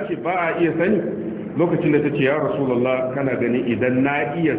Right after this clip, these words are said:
sanin daren Lailatul Qadr me zan ce?" Annabi sallallahu alaihi wasallam amsar da zai bata zai ce, "Ai, ba za ma ki iya sanin ba." So, ana iya sanin daren Lailatul Qadr. Amma Allah tabaraka wa ta'ala ya boye. Annabi sallallahu alaihi wasallam,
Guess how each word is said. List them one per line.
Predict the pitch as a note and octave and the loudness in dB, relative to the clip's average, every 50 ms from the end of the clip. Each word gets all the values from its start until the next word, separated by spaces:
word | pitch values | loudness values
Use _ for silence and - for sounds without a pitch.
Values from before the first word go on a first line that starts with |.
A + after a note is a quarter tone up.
| - - | 0 0
sanin | D#3+ E3 D#3+ D3+ B2+ A2+ | 0 2 2 2 0 0
daren | - B2+ C#3 D3 D#3 D#3 | 0 2 2 4 4 4
Lailatul | D3 C#3 C3 D3 - B2+ B2 A#2 | 6 6 4 4 2 2 0 0
Qadr | C#3 D3 D3 E3 | 0 2 4 4
me | D3 C3+ B2+ B2+ | 4 6 6 6
zan | C3 C#3+ D#3+ D#3+ D#3+ - | 6 4 4 4 2 2
ce?" | - - - - - - - - - - - - - - - - - | 0 0 -2 -4 -6 -6 -8 -8 -10 -10 -12 -12 -12 -12 -12 -8 -4
Annabi | G#2 A2 C3+ C#3+ C3+ | -2 0 0 0 2
sallallahu | C#3 C#3 C3 C3 C#3 D3 D3 | 2 2 2 4 4 4 2
alaihi | C3+ C3 - | 2 2 2
wasallam | C3+ B2 B2+ B2+ | 0 -2 -2 -2
amsar | D3 C#3 B2+ D#3 B2+ | -4 -2 0 0 2
da | B2 B2 | 2 4
zai | B2 C#3 C3+ | 4 6 6
bata | C3+ C#3+ D3 C#3+ C3+ B2+ | 6 6 4 4 2 2
zai | C3 B2+ B2+ | 0 0 0
ce, | - B2+ | 0 0
"Ai, | C3+ C#3 | 0 2
ba | B2+ B2+ | 2 2
za | B2+ B2+ | 2 4
ma | B2+ C3 C3 | 2 2 2
ki | C3 B2 | 0 0
iya | B2+ B2 A2 A#2 | 0 -2 -2 -2
sanin | A#2 G#2+ G2 F2 | -2 -2 -2 -4
ba." | E2+ - - - - - - - - - - - - - - - - | -4 -6 -8 -10 -10 -12 -12 -12 -12 -14 -14 -14 -14 -14 -14 -10 -4
So, | - D3+ D3+ | -4 -4 -2
ana | D#3 F3 G3+ G3+ F#3+ E3+ D#3+ - - | -2 -2 0 0 0 0 -2 -2 -2
iya | F#3 F3 E3 D3+ C#3+ E3 F3+ | 0 2 2 2 2 2 2
sanin | F3+ F#3 F3+ F3+ F3 F3+ F3+ - - F3 - | 2 2 4 4 4 2 2 2 -2 0 0
daren | C#3 C#3+ C#3 D3 D3 | 2 2 4 4 4
Lailatul | C#3+ C3 B2 A#2+ A#2 - A2+ A2+ G2 | 4 4 4 2 0 0 -2 -2 -2
Qadr. | F#2+ A#2+ A2 G#2+ G#2 F#2 - - - - - - - - - - - - - - - - - - - - - - - | -2 -2 -2 -2 -2 -4 -4 -6 -10 -10 -10 -12 -12 -12 -12 -12 -12 -12 -12 -12 -14 -14 -14 -12 -14 -14 -12 -8 -4
Amma | D3 D3 D#3 E3+ F3 F3 F3+ F3 - - | -2 0 0 0 0 0 -2 -4 -4 -4
Allah | F3 G3 F#3 E3+ | -2 0 0 0
tabaraka | C#3+ C#3+ C3 A#2+ A#2+ A#2+ A#2+ A#2+ | 0 0 -2 -2 -2 -2 -2 -2
wa | A2+ G#2+ - | -2 -2 -2
ta'ala | G#2+ G#2 G#2+ G#2+ G#2+ G#2+ | -2 -2 -2 -2 0 0
ya | G#2+ G#2+ G#2+ - A2 | 0 0 0 0 0
boye. | C#3 D3 D3+ C#3+ B2+ - - - - - - - - - - - - - - - - - - - - - - - - - - - - - | 2 2 4 4 4 2 0 -2 -4 -4 -6 -6 -8 -8 -10 -10 -12 -12 -12 -12 -14 -14 -14 -14 -14 -14 -12 -12 -12 -12 -12 -12 -10 -6
Annabi | A#2+ G#2+ A#2 D3 C#3+ D3 | -2 0 0 0 0 0
sallallahu | C#3+ B2+ A#2+ A#2 A#2+ C3+ C3 | 2 2 2 2 2 2 2
alaihi | B2+ A#2+ - | 2 2 2
wasallam, | B2+ C3+ C#3 C#3 C#3 C#3+ C#3 | 2 4 4 4 4 4 4